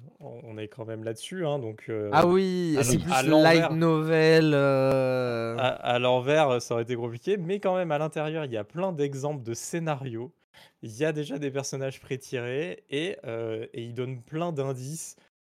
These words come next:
Speaker 1: euh, un peu cachés, sans dire, euh, les grandes licences, Naruto, Attack on Titan, machin, et cetera. Ils te disent, bah voilà, si tu veux faire plutôt du truc ninja japonais,
Speaker 2: Ouais.
Speaker 1: tu peux, euh, tu peux le faire de telle ou telle manière et machin.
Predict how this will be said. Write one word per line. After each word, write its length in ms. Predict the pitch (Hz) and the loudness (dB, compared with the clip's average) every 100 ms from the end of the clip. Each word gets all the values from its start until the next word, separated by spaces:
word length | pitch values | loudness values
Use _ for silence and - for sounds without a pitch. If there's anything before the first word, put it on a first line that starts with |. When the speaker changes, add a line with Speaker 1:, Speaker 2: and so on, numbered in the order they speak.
| _ _ _ _ 131 | _ _ _ _ -12
Speaker 1:
euh, 240 | 117 113 - - | -10 -12 -14 -10
un 120 | 113 | -8
peu 180 | 147 139 | -6 -2
cachés, 420 | 135 127 - 143 | -2 -2 -2 -4
sans 240 | - 123 | -4 -8
dire, 300 | 120 135 139 | -6 -6 -2
euh, 400 | 107 107 104 101 98 | -2 -2 -2 -4 -6
les 120 | 110 | -6
grandes 380 | 113 - 131 127 | -6 -4 -4 -4
licences, 480 | 127 - 123 127 127 | -12 -10 -8 -8 -6
Naruto, 460 | 113 117 117 123 | -6 -6 -8 -8
Attack 240 | 117 113 117 | -6 -8 -8
on 80 | |
Titan, 320 | 107 110 - 113 | -8 -8 -8 -12
machin, 260 | 107 - | -12 -12
et 60 | 110 | -10
cetera. 420 | - 104 110 127 | -10 -8 -6 -6
Ils 80 | 127 | -8
te 100 | 113 | -10
disent, 280 | 107 143 127 | -10 -10 -6
bah 180 | 104 | -4
voilà, 300 | 104 117 143 | -2 -2 -2
si 100 | 139 | -4
tu 140 | - 117 | -14 -16
veux 100 | 110 | -10
faire 220 | - 131 | -8 -8
plutôt 400 | - 127 - 139 | -10 -20 -10 -8
du 140 | 117 113 | -8 -10
truc 280 | - 131 | -10 -10
ninja 800 | 120 117 143 151 143 127 143 139 - - | -10 -4 -2 -2 -2 2 4 4 -2 -12
japonais, 680 | 120 120 120 123 120 147 - - - - | -4 -4 0 -2 0 -4 -8 -18 -20 -8
Speaker 2:
Ouais. 300 | 101 104 110 | -6 -2 -2
Speaker 1:
tu 40 | 117 | 0
peux, 60 | 143 165 139 | 2 4 4
euh, 240 | 123 123 | 4 0
tu 200 | 120 127 | -4 -8
peux 160 | 147 156 | -4 -4
le 60 | |
faire 220 | - 147 | 0 0
de 80 | 139 | 0
telle 220 | 120 143 | 0 0
ou 80 | 127 | 0
telle 160 | 139 120 | -2 -2
manière 500 | 113 123 147 151 120 | -4 -2 0 0 0
et 180 | 110 110 | -2 -4
machin. 280 | 113 110 | -6 -10